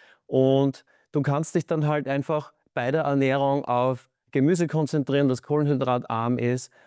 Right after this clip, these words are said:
und musst halt einfach alle kohlenhydratreichen Komponenten weglassen. Und das sind typischerweise halt Brot und Backwaren, die da halt dann nicht funktionieren, Reis und andere Getreide. Wir haben auch Nudeln und Teigwaren gehen nicht, Süßigkeiten natürlich,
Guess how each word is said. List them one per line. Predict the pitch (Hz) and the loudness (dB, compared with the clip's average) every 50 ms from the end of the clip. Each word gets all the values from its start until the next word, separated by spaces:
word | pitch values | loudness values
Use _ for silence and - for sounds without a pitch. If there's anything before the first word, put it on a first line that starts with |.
| _ | _
und | - 135 120 | -2 0 2
musst | 127 135 - - | 2 2 2 0
halt | 147 131 | -2 -2
einfach | 127 131 127 143 127 | 0 -2 -2 -2 -2
alle | 110 113 120 143 143 | -2 0 0 0 -2
kohlenhydratreichen | - 135 127 139 151 143 135 113 123 123 127 110 117 107 92 95 135 139 135 | 0 0 0 2 2 2 2 2 0 -2 -2 -2 -2 -4 -2 -2 -2 -2 -2
Komponenten | - 143 135 - 139 131 123 120 127 131 - 131 120 | -2 -2 -2 0 0 2 2 2 0 0 0 -2 -2
weglassen. | 131 170 - 123 107 98 104 - - 123 117 | -2 -2 -2 -2 -2 -2 -2 -4 -6 -4 -2
Und | 131 113 - | -2 0 0
das | 139 - | 0 0
sind | - 147 131 | 0 0 0
typischerweise | 131 147 143 - 160 135 - 139 123 120 113 131 127 135 135 | 0 -2 -2 -2 -2 -2 0 0 2 2 2 2 2 2 0
halt | 127 120 110 | 0 0 0
Brot | - 123 110 117 143 - | 0 0 2 2 2 0
und | 139 127 107 - | 0 -2 -2 -2
Backwaren, | 101 104 123 - 139 135 131 143 165 | -2 -4 -4 -2 -2 -2 -2 -2 -2
die | 151 147 123 | -2 -2 0
da | 127 127 123 | 0 0 0
halt | 127 120 107 - | 0 -2 -2 0
dann | 123 117 113 | 0 2 2
nicht | 123 135 - | 0 -2 -4
funktionieren, | - - 156 139 - - 160 147 147 151 151 156 151 - - - - - - - _ - | -4 -4 -4 -4 -4 -2 0 0 2 2 0 0 -2 -6 -10 -20 -20 -20 -20 -20 _ -6
Reis | 127 113 113 113 120 135 143 - 147 | -4 -2 -2 -2 -2 -2 -2 -2 -4
und | 120 - | -4 -4
andere | 104 110 147 160 165 147 147 | -2 0 0 0 2 0 0
Getreide. | 131 147 135 - 135 127 123 120 123 127 123 131 131 135 139 - _ _ _ _ _ _ | 0 -2 -2 -2 -2 -2 -2 0 0 0 0 0 0 0 -2 -6 _ _ _ _ _ _
Wir | - 127 123 120 | -2 0 0 0
haben | 120 113 117 120 127 123 | 0 0 0 0 0 0
auch | 110 117 117 123 117 - | 0 0 0 0 0 0
Nudeln | 135 135 143 151 156 151 151 151 147 135 | 2 2 4 4 4 4 4 4 4 2
und | 120 117 - | 2 0 0
Teigwaren | - 104 110 139 143 - 135 131 123 127 135 127 | -2 -2 -2 -2 -2 -2 -2 -2 -2 -2 -2 -2
gehen | - 135 127 131 131 131 | 0 0 2 2 2 2
nicht, | 131 131 131 131 - - - - _ _ _ | 2 2 0 -2 -4 -8 -16 -20 _ _ _
Süßigkeiten | - - - 143 - 151 135 - - 135 123 120 - 131 | -8 -4 -4 -2 -2 -2 -4 -2 -2 -2 -2 0 0 -2
natürlich, | 123 123 117 - 123 117 120 123 - - _ | -2 -2 0 0 0 0 0 -2 -6 -10 _